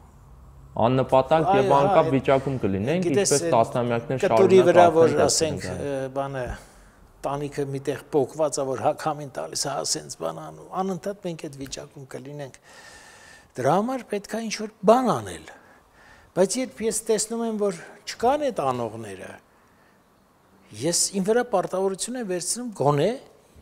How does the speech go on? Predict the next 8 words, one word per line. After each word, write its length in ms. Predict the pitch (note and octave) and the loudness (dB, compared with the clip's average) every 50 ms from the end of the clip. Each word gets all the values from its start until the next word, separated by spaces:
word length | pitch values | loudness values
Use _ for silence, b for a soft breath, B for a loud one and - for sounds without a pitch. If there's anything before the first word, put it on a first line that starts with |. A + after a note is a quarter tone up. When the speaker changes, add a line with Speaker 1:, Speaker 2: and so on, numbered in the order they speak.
| - - | -14 -4
Speaker 2:
օգտակար 560 | - D#3+ - - - A#3 A#3+ A#3 - C#4+ C#4+ C#4 | -2 -2 -2 0 -2 -4 -4 -2 -4 -4 -4 -4
լինեմ, 340 | C#4 C4+ G#3+ F3+ D#3+ C#3+ C3+ | -4 -4 -4 -4 -4 -6 -4
գոնե 280 | B2+ C3 C#3+ D#3 D#3+ D#3+ D#3 | -4 -2 -2 -2 -2 -2 2
այն 180 | F#3+ G#3+ A#3 B3 | 4 4 4 4
մարդկանց, 580 | A3 E3 C3 - - - D#3 F3 A#3 A3+ - | 4 2 0 0 -4 -4 -6 -6 -6 -6 -6
որոնք 360 | - D#3+ D#3 E3+ F#3 F3+ - | -4 -2 -2 -2 -2 -6 -8
այս, 140 | F3+ E3 - - - E3+ | -8 -8 -8 -8 -8 -10
այս, 220 | E3+ F3 F3 - | -8 -4 -2 0